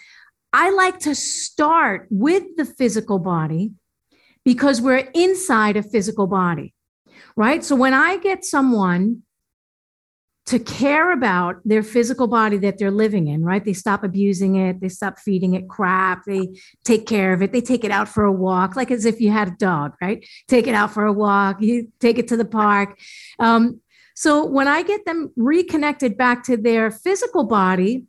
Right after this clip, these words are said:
well, the physical body is just the first step because what's inside the physical body, what's encased in this thing that is housing our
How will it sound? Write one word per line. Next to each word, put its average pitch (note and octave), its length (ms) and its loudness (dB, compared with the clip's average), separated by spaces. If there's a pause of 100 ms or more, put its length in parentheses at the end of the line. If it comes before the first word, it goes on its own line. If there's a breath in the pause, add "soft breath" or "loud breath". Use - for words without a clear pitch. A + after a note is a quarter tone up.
(140)
well, B3 140 2
the B3 80 0
physical F#4 460 -2
body A#3 420 2
is A#3+ 120 -2
just D#4+ 220 -4
the D4 80 -4
first C#4+ 380 -2
step F4 300 -2
because B3 260 -2
what's C#4+ 300 0
inside D4+ 760 0
the C#4 80 -6
physical F#3 420 -4
body, E3+ 500 -6 (260 loud breath)
what's D4 260 0
encased C#4 800 -2 (340 soft breath)
in D4 360 4
this C4 340 0 (220)
thing C4+ 320 2
that G#3+ 160 0
is G#3 140 -2
housing A#3 680 0
our G#3+ 640 0